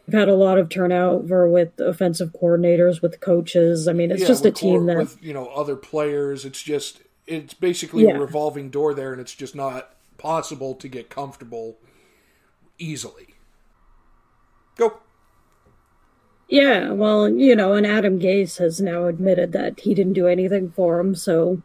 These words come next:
Speaker 2: Oh my God,
Speaker 1: you
Speaker 2: he
Speaker 1: know.
Speaker 2: did less than nothing, and if anything, he actually drove his career backwards a few steps.
Speaker 1: Yeah, so, I mean, you and I were kind of hoping that the Steelers might even pick him up.
Speaker 2: Yeah, instead they signed Dwayne Haskins, the first man with a pulse.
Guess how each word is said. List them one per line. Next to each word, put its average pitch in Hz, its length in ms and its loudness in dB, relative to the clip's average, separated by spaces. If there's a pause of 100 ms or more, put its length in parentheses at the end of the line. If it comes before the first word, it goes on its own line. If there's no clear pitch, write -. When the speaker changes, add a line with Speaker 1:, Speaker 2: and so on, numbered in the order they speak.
(120)
Speaker 2:
Oh 240 120 6
my 170 120 0
God, 190 260 6
Speaker 1:
you 320 100 6
Speaker 2:
he 202 40 4
Speaker 1:
know. 175 60 -4
Speaker 2:
did 196 200 0
less 156 360 -2
than 147 180 -6
nothing, 120 380 -12
and 131 100 -12
if - 60 -12
anything, 165 420 -6
he 151 140 -6
actually 147 380 -8 (180)
drove 147 300 -4
his 143 120 -8
career 147 340 -8
backwards 147 640 -4
a 147 80 -10
few 127 220 -10
steps. - 640 -8 (800)
Speaker 1:
Yeah, 359 400 6
so, 214 400 0
I 226 80 2
mean, 202 380 0
you 196 160 0
and 196 100 2
I 190 160 0
were 185 380 -2
kind 214 280 0
of 175 100 -2
hoping 185 260 -2
that - 160 -2
the 214 60 0
Steelers 196 600 0
might 180 200 -2
even 190 240 0
pick 202 180 -4
him 190 140 0
up. 196 260 -4 (160)
Speaker 2:
Yeah, 151 280 -8
instead 131 400 -10
they 135 120 -10
signed 135 480 -16
Dwayne 214 320 -4
Haskins, 185 720 -4
the 139 100 -6
first 202 360 -4
man 208 260 -4
with 208 120 0
a 170 60 -2
pulse. - 680 -6